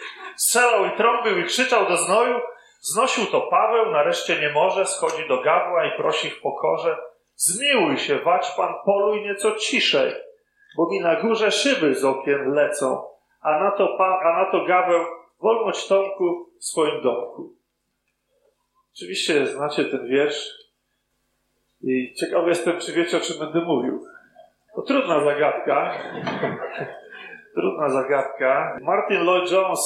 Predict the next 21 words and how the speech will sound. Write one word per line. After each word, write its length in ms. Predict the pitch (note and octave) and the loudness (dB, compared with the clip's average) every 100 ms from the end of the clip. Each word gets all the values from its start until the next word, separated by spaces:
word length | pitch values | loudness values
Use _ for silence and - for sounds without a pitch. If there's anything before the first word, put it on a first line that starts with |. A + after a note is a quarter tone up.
| - | -2
słynny 320 | E3 D#3 C#3+ | -2 0 0
angielski 480 | B2+ D3 D3 D#3 D3+ | 2 0 -2 -4 -4
kaznodzieja, 580 | C3+ C3+ C3 D#3+ D#3 D#3+ - - _ _ | -4 -4 -2 0 2 0 -6 -18 _ _
swoje 420 | - - D#3+ D#3 | -12 -2 2 2
kazanie 480 | D#3+ D3 F3+ F3 E3 | 2 2 2 2 0
na 100 | D3+ | 0
ten 220 | D3 D#3 - | 0 -2 2
temat, 380 | F#3+ D#3 C#3+ C#3+ - - - | 0 2 2 0 -6 -14 -8
na 80 | D3 | -4
temat 320 | F3+ D#3+ D#3 | 0 0 -2
tego 180 | D#3 D#3 | -2 -2
samego 360 | E3 E3 D#3+ | 0 0 0
fragmentu 720 | - D#3 D#3 E3 - E3+ - - _ _ _ _ _ _ | 0 -2 -2 -4 -2 -2 -2 -12 _ _ _ _ _ _
zatytułował 760 | - E3+ F3 D#3 E3 D#3+ D3+ - | -4 -2 -2 0 0 2 2 2
"Dwóch 200 | F3 G3 | 0 2
ludzi 340 | G3 G3 F#3 | 2 0 -4
i 40 | E3+ | -4
dwa 200 | D#3 F3 | 0 2
domy". 260 | D3+ A#2 - - _ _ - | 2 0 -6 -14 _ _ -4
Teraz 300 | C3 B2 - | -2 -2 -2
łatwiej. 540 | C3+ B2+ F3 F3 - | -4 -2 -8 -8 -14